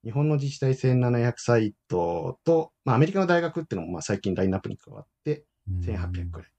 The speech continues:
Speaker 1: まあ、その他海外サイト数千くらいですね。毎年クロールしてキャプチャーを取っ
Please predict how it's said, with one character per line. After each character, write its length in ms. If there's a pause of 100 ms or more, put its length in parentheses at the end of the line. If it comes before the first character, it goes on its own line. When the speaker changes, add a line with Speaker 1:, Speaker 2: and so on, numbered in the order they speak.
(420)
Speaker 1:
ま 120
あ、 40
そ 120
の 120
他 80
海 160
外 140
サ 120
イ 60
ト 100
数 220
千 220
く 100
ら 80
い 20
で 80
す 80
ね。 60
毎 140
年 200
ク 120
ロ 120
ー 40
ル 100
し 80
て 160
キ 100
ャ 60
プ 140
チ 120
ャ 40
ー 20
を 80
取 180
っ 40